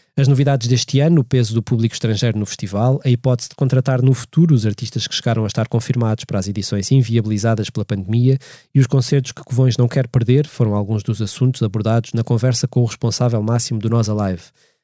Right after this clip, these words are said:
Garantiu-nos também que em dois mil e vinte e três o festival regressará ao formato de três dias.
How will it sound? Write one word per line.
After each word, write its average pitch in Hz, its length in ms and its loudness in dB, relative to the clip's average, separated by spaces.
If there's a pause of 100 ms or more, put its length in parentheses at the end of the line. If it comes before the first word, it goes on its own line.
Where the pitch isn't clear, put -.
(120)
Garantiu-nos 131 460 2
também 131 460 0
que 156 180 -4
em 110 80 2
dois 107 220 -2
mil 113 100 2
e 113 60 2
vinte 110 200 -2
e - 40 -8
três 127 260 2
o 117 60 0
festival 123 320 0
regressará 113 640 -2
ao 143 120 2
formato 127 440 0
de 123 100 2
três 117 320 2
dias. 95 480 -10